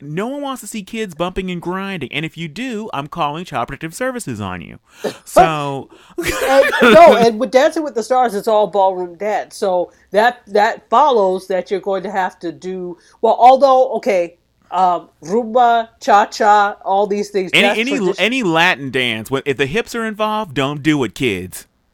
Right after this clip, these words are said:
Speaker 1: No hips, no pelvic thrusting, none of it.
Speaker 2: Well, we can't say, well, they, they overdo it when it <laughs> comes to things sometimes. Kids can do a pared down version of it.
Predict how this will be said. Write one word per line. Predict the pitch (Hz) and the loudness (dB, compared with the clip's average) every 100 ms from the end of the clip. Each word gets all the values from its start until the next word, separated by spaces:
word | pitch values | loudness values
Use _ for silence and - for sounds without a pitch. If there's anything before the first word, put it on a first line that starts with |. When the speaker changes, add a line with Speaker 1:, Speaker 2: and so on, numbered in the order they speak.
| - | -10
Speaker 1:
No | 107 127 | -6 -4
hips, | 131 143 147 - | -4 -6 -6 -6
no | 127 | -6
pelvic | - 135 120 117 | -2 -2 -2 -4
thrusting, | 143 131 - 139 | -6 -6 -8 -8
none | 135 127 | -6 -8
of | 95 | -8
it. | 76 - - - _ | -14 -20 -20 -20 _
Speaker 2:
Well, | - 247 | -2 0
we | 320 | 2
can't | 320 254 233 | 2 0 -2
say, | - 214 | -6 -4
well, | 190 190 | -2 -2
they, | 196 262 339 | -2 -2 -2
they | 233 262 - | -2 -2 -2
overdo | 185 185 170 156 147 139 | -4 -4 -4 -10 -10 -10
it | 139 - | -10 -12
when | 139 | -12
it | 147 | -10
<laughs> | - - | -2 4
comes | - - 226 | 4 4 -2
to | 262 240 | -2 0
things | 262 240 190 | 2 2 2
sometimes. | 214 196 170 196 170 151 - - _ | 2 2 2 0 0 -2 -10 -20 _
Kids | - 311 311 | -2 -2 -2
can | 269 | -6
do | 214 214 | 0 2
a | |
pared | 185 220 185 180 | 2 -2 -4 -4
down | 160 170 165 160 | -2 0 0 -4
version | 147 156 147 151 143 | -8 -10 -10 -10 -8
of | 139 | -8
it. | 135 | -10